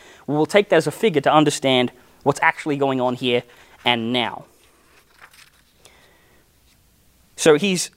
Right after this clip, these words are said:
not saying there is a secret code in Scripture to be dug up here that points to this very moment, as much as he's saying what is happening here is a lot like what happened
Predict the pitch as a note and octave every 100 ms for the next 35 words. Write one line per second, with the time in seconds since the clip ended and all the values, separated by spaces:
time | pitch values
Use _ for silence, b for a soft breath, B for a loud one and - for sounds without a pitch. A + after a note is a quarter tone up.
0 | _ _ _ _ E3 G#3 - - G#3+ G#3
1 | F#3 F3 E3+ D#3 - A3+ - - - F#3+
2 | F#3 F#3 F3 E3 - D#3 - D#3 - D#3
3 | C#3+ C#3+ C#3+ C#3+ C3+ - C#3+ C3+ C3 C3
4 | - C#3+ A#2+ - B B - D#3 C#3+ C#3+
5 | C#3 C3+ D3 C#3 C3+ E3 - D3 C#3 D3
6 | C3+ B2+ C3 b b D3+ A3+ A3 A3 G#3+
7 | G3 D3+ D#3 G#3 E3 D3+ D#3 D3 D3+ C3+
8 | - B2+ - -